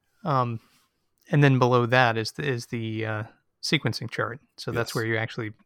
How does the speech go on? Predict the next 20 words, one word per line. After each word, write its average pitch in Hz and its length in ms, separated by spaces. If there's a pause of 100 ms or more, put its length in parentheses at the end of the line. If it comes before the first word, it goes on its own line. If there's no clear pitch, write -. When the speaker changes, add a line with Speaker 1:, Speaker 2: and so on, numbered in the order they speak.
(120)
Speaker 1:
put - 160
the - 80
notes 110 280
in 117 120
place. - 380 (640)
Um, 113 400 (1200)
pressing 143 600
B, 175 440 (240)
uh, 123 480 (180)
at 135 80
any 135 200
time 135 520 (240)
while 123 160
you're 123 140
in 139 180
that 127 140
sequencing 143 580
chart 147 380
will 127 180
play 127 440